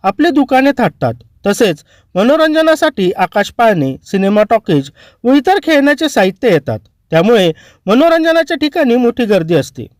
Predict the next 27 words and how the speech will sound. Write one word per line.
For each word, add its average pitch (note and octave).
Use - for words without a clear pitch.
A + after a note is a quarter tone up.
आणि G3+
याच A#3
परिसरात A#3
पोलिसांच्या E4
आशीर्वादाने C#4
अवैध A3
धंदे A3+
देखील A3+
मोठ्या B3
प्रमाणात C#4
सुरू G3
असतात. C#3
दिनांक C4
पाच C4+
मार्च C4+
रात्री C4
बारा F#3
वाजेच्या G#3+
सुमारास G#3+
सिनेमा D4
टॉकीज D#4
रोडवर C#4+
काही B3
किरकोळ C4
वाद B3
झाला G#3+
होता. C#3+